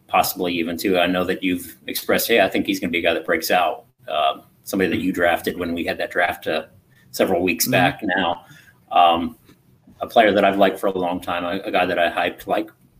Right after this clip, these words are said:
Speaker 1: like Bracho, a guy that I hyped thinking, "Hey, this is, this is a really talented player." I backed off of the hype on Rodriguez, um,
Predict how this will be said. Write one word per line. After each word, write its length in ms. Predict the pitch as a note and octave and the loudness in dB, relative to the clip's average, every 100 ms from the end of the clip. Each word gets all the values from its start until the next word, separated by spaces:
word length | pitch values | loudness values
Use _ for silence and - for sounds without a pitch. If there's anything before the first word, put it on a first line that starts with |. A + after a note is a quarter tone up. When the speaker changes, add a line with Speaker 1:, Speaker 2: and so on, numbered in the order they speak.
| - | -6
Speaker 1:
like 200 | G2+ - | -4 4
Bracho, 420 | A#2 C3+ G2+ F2 | 4 4 2 2
a 40 | |
guy 160 | F#2 F#2+ | 2 2
that 140 | G2 | 4
I 120 | G2 | 2
hyped 420 | - F2 F#2+ - - | 0 -2 -4 -8 -8
thinking, 380 | G2 E2+ F#2 | -8 -6 -8
"Hey, 180 | F2 G2 | -4 -4
this 200 | F2+ F#2+ | -2 -4
is, 280 | G#2 - - | -6 -6 -8
this 140 | - G2+ | -10 -8
is 60 | G#2 | -4
a 40 | |
really 140 | G2 F#2+ | -2 -2
talented 300 | G#2+ G2+ - | 0 -2 0
player." 300 | A2 G2 - - - - | 2 2 0 -16 -8 2
I 80 | B2 | 4
backed 260 | C3 B2+ | 4 4
off 220 | B2 A#2+ B2+ | 6 4 4
of 60 | |
the 80 | A2+ | 2
hype 200 | A#2+ A#2+ | 4 2
on 140 | A#2+ | 2
Rodriguez, 720 | A#2 A2+ A#2 A#2 A#2+ C3 C3+ A2+ | 2 0 0 2 4 4 0 -2
um, 420 | G2+ F2 F2+ F2 | -2 -2 -4 -6